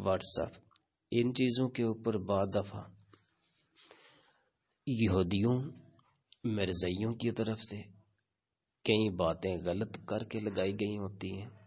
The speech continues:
نیچے لکھا ہوا ہوگا، یہ بخاری شریف میں ہے، یہ مسلم شریف میں ہے۔ ہمارے مسلمان، نام نہاد مسلمان،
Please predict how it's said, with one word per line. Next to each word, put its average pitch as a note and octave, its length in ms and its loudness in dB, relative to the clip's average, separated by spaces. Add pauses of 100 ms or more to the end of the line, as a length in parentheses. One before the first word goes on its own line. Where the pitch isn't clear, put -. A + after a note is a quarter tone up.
(680)
نیچے A2 380 4
لکھا F#2+ 320 0
ہوا G#2 260 2
ہوگا، F2 380 -4 (520)
یہ G2 180 0
بخاری F2+ 460 -2
شریف A2 360 -2
میں G#2+ 140 -4
ہے، G#2 160 -6
یہ G2 160 -4 (100)
مسلم G2+ 380 -4
شریف - 380 -6
میں F#2+ 200 -6
ہے۔ G#2 80 -12 (640)
ہمارے G#2+ 400 2 (960)
مسلمان، E2+ 840 -2 (460)
نام F2+ 300 0
نہاد F2+ 420 -4
مسلمان، D2+ 580 -8